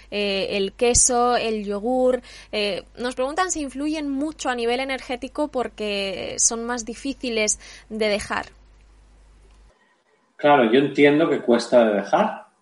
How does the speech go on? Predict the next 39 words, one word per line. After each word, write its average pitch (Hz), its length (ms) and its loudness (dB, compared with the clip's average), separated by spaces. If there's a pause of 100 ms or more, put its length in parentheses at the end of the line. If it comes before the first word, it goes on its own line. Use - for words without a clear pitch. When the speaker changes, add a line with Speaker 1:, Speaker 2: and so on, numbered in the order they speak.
(140)
Speaker 2:
yo 120 220 4
también 113 340 0
pasé 107 220 -8
mi 110 140 -2
proceso, 113 760 -4 (640)
pero 156 500 4 (340)
el 123 120 2
problema 143 480 2
con 120 160 0
la 107 100 4
leche 123 300 0
y - 20 -6
los 110 160 -4
lácteos 190 680 -2
es 131 240 -4
que 143 220 -2
al 123 140 -4
final, 139 500 -4 (400)
eh, 107 480 0
sobre 117 260 0
todo, 151 460 2
bueno, 110 240 -2
la 98 100 -4
leche 117 320 0
de 117 80 2
vaca, 127 280 2
sobre 107 260 -4
todo, 147 280 0
es 120 140 -8
una 123 100 -2
leche 120 240 -2
muy 127 280 -2
difícil 151 640 -2
de 113 360 -4
digerir 120 560 -2
por 110 140 -2
el 98 100 -2
cuerpo - 280 -8
humano. 90 300 -10